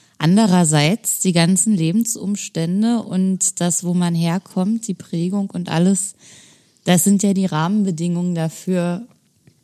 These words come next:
dass man eben depressiv ist oder wird oder in,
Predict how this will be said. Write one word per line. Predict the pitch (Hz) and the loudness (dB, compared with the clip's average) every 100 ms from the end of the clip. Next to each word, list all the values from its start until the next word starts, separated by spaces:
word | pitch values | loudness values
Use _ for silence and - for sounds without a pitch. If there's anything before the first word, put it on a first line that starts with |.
| _ _ _ _ _ - | _ _ _ _ _ -10
dass | 175 160 - | -6 -6 -4
man | 170 160 | -4 -4
eben | 156 151 156 160 | -4 -4 -4 -4
depressiv | 156 151 - 170 - 180 165 - | -4 -6 -6 -6 0 0 -2 -4
ist | 160 - - | -4 -4 -2
oder | 156 156 151 | 0 2 2
wird | 143 151 147 - | 2 2 0 -4
oder | 160 156 143 143 143 - | -2 0 2 2 0 -4
in, | 151 143 139 143 | -4 -2 -4 -6